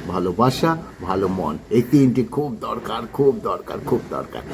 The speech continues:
আজকে হচ্ছে কলা পাতা দিয়ে পাতুরি, ভিতরে হচ্ছে কলা পাতা, তার মধ্যে দুধকচু পাতা দিয়ে, এই দেখো কাতলা মাছের পাতুরি, পেটি গাদা দিয়ে, ওহ, পিস দেখো, সঙ্গে হাফ বয়েল ডিম, আর এখানে তো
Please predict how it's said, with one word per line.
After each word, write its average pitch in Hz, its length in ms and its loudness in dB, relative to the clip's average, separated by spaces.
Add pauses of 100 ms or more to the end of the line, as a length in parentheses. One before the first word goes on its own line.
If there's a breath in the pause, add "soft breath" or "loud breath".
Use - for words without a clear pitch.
(300 loud breath)
আজকে 120 300 4
হচ্ছে 165 260 0
কলা 131 300 4
পাতা 120 420 -2
দিয়ে 117 220 0
পাতুরি, 107 420 2 (420)
ভিতরে 120 300 4
হচ্ছে 117 360 4 (500 loud breath)
কলা 110 200 4
পাতা, 127 260 0
তার 107 220 2
মধ্যে 107 240 4
দুধকচু 113 500 2
পাতা 110 300 -2
দিয়ে, 113 160 4
এই 131 60 6
দেখো 113 300 -2
কাতলা 90 320 -4
মাছের 104 380 -4
পাতুরি, 147 340 2 (140)
পেটি 104 280 2
গাদা 98 340 -2
দিয়ে, 123 220 0
ওহ, 180 160 4 (200)
পিস 110 240 4
দেখো, 131 260 -2
সঙ্গে 107 460 2 (360 loud breath)
হাফ 101 120 -2 (120)
বয়েল 104 220 4
ডিম, 147 320 8 (380 loud breath)
আর 92 180 -8
এখানে 107 320 0
তো 104 220 0